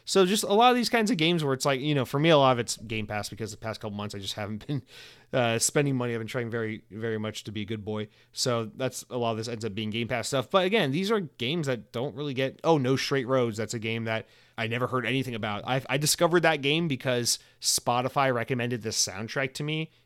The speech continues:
and the soundtrack's fucking awesome, and that's how I discovered the game. Um, I couldn't even find it on my Xbox. Slipstream is one of those games. It's an excellent, uh, arcade Sega-inspired, uh, racer game that's super fucking good. So it goes on and on and on, but, like,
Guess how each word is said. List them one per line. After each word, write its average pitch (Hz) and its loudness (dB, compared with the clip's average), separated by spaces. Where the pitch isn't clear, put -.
and 113 -8
the 117 -4
soundtrack's 117 -4
fucking 113 -8
awesome, 107 -4
and 110 -4
that's 107 -8
how 117 -6
I - -8
discovered 104 -10
the 101 -10
game. 120 -6
Um, 110 -4
I - -4
couldn't 113 -6
even 107 -6
find 110 -4
it 107 -4
on 104 -4
my 98 -8
Xbox. 110 -6
Slipstream 120 -6
is 110 -8
one 113 -6
of 117 -6
those 107 -6
games. 113 -6
It's - -12
an - -18
excellent, 113 -6
uh, 104 -8
arcade 123 -4
Sega-inspired, 110 -2
uh, 101 -6
racer 113 -4
game 117 -6
that's 107 -10
super - -8
fucking 113 -8
good. 110 -6
So 139 -2
it - -12
goes 294 2
on 208 10
and 165 4
on 147 6
and 139 0
on, 135 2
but, 135 -2
like, 135 -2